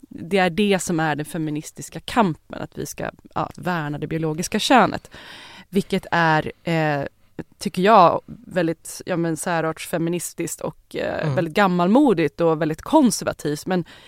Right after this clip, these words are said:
Speaker 1: men någonstans går det ihop i deras logik och, eh, och som jag tr-, jag tror också att du verkligen har rätt i att det här, att det är, jämställdheten backar också. Vi har en väldigt så här, det är majoritetssamhället, det är krig, det är hårda frågor.
Speaker 2: Mm.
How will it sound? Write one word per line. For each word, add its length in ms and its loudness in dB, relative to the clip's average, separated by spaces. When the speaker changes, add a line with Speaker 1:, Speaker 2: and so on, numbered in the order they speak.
Speaker 1:
men 240 4
någonstans 400 2
går 160 0
det 100 0
ihop 500 -2
i 140 -2
deras 640 -4
logik 680 -2
och, 300 -4
eh, 440 0
och 260 -6
som 200 2
jag 100 2
tr-, 160 -8
jag 80 -4
tror 100 -4
också 160 -4
att 60 -6
du 80 -6
verkligen 300 -4
har 80 -4
rätt 280 -4
i 40 -2
att 120 -4
det 60 -10
här, 100 -6
att 100 -12
det 120 -4
är, 180 -6
jämställdheten 1000 -2
backar 460 -6
också. 440 -2
Vi 120 -4
har 140 -2
en 100 -2
väldigt 260 -6
så 100 -6
här, 300 -2
det 100 -10
är 40 -4
majoritetssamhället, 1400 -4
det 100 -6
är 160 -4
krig, 580 -4
det 80 -4
är 40 -6
hårda 280 -4
frågor. 760 0
Speaker 2:
Mm. 80 -8